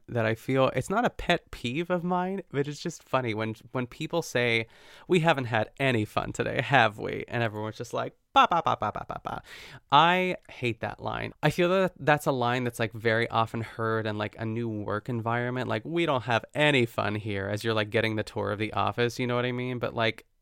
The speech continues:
the fun that they're having is not even, like, real fun. I don't know. It's like, if you have to say that, you're probably not having fun. <laughs> That's how I feel. It's a very sweet sentiment, but I think we need to retire that saying.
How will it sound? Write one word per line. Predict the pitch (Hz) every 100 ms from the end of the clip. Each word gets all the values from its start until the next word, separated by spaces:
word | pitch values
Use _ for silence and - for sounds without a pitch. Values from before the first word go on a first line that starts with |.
| _ _ _ _ _ 127
the | 143
fun | - 170
that | 175
they're | 165 151
having | 135 139 131
is | 120 117
not | 113
even, | 113 110
like, | 104 98
real | 98 104 110
fun. | - 104 110 113 -
I | 160
don't | 113 110
know. | 107 107 - - -
It's | 160
like, | 160 -
if | 165
you | 214 190
have | 202
to | 165
say | - 147 143
that, | 147 131
you're | 143
probably | - 160 135
not | 110 107
having | 98 101 95
fun. | - 110 - _ -
<laughs> | - - - - - -
That's | 226 -
how | 117
I | 104
feel. | 107 - 113 - - - -
It's | 196
a | 180
very | 208 233
sweet | - 175 -
sentiment, | - 139 - 117 110
but | 120
I | 123
think | 123 143
we | 127
need | 113 107
to | 101
retire | 101 - - -
that | -
saying. | - - -